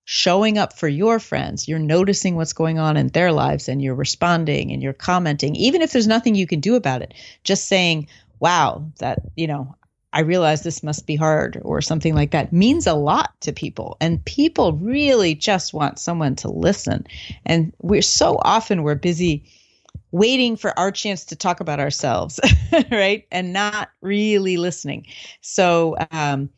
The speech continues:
and I really, I said it, I said it in passing there, but I just think showing up in every sense of the phrase is one of the most important things you can do for your friend,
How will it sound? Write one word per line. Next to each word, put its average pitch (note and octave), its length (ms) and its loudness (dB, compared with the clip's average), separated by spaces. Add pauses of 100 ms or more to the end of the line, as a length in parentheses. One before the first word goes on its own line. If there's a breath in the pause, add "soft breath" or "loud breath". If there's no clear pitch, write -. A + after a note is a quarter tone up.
(140)
and A#3+ 140 2
I B3+ 60 4
really, C4+ 400 2
I F3 100 0
said B3 260 0
it, G3 220 -2
I - 80 0
said A3 200 -4
it E3+ 100 -4
in F#3 160 -4
passing F#3+ 400 -4
there, D3+ 140 -4
but C#3+ 180 -2
I A3+ 80 -6
just - 220 0
think G3 180 0
showing E3+ 440 2
up E3 280 0 (480 loud breath)
in F3+ 240 2
every F#3+ 260 2
sense F#3 380 -2
of F3+ 100 -14
the C#3 300 -2
phrase G#3 580 -2 (140)
is D#3+ 240 2
one E3+ 220 2
of G3 80 4
the F3 80 4
most D3+ 240 2
important D3 320 0
things D3 180 2
you D3 80 0
can D#3 100 4
do D3+ 160 4
for D3+ 140 2
your D3 120 6
friend, D3+ 300 0